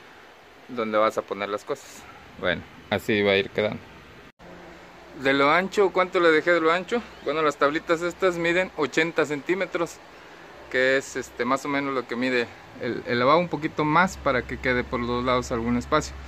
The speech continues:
Entonces le puse dos tablitas, una de este lado, una de este lado para unirlas. Ahorita volteo y hago lo mismo del otro lado. Para verificar que te quedó bien, vas a medir de esquina a esquina para que,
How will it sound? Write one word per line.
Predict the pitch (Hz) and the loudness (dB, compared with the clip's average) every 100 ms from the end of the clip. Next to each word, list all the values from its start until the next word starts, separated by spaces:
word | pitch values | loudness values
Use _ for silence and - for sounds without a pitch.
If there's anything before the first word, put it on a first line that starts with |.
| - - - | -16 -18 -10
Entonces | 151 135 147 | -4 2 2
le | 135 | 2
puse | - 151 165 | 0 0 4
dos | 160 151 | 4 4
tablitas, | 156 170 180 160 | 2 2 2 0
una | 165 165 | 2 0
de | |
este | 160 170 | 2 4
lado, | 165 | 4
una | 170 | 2
de | 165 | 0
este | 165 | 2
lado | 170 180 170 | 6 6 6
para | 160 | 2
unirlas. | 165 185 190 170 | 2 2 2 4
Ahorita | 151 147 143 131 - | 2 2 2 2 -4
volteo | 123 120 120 - 151 170 175 - - - - | 0 2 2 2 4 4 2 -4 -18 -16 -4
y | 143 131 131 | 2 4 6
hago | 135 143 | 6 6
lo | 139 | 4
mismo | 139 135 135 | 4 4 4
del | 113 | 2
otro | 107 120 | 2 2
lado. | 160 180 147 - - - - - - - - - - - - | 4 2 -2 -14 -18 -20 -20 -20 -20 -20 -20 -20 -20 -12 0
Para | 127 127 127 123 123 | 2 4 2 0 0
verificar | 123 123 120 151 156 | 0 -2 -2 0 0
que | - | -2
te | 147 | -6
quedó | - 143 156 | -4 -2 -2
bien, | 165 180 151 | -4 -4 0
vas | 147 151 | 0 0
a | |
medir | 143 139 147 | -4 -2 -2
de | 143 | -4
esquina | 135 151 147 | -6 -8 -6
a | |
esquina | - 190 175 | -4 -4 -2
para | 143 | -4
que, | 135 127 | -2 -2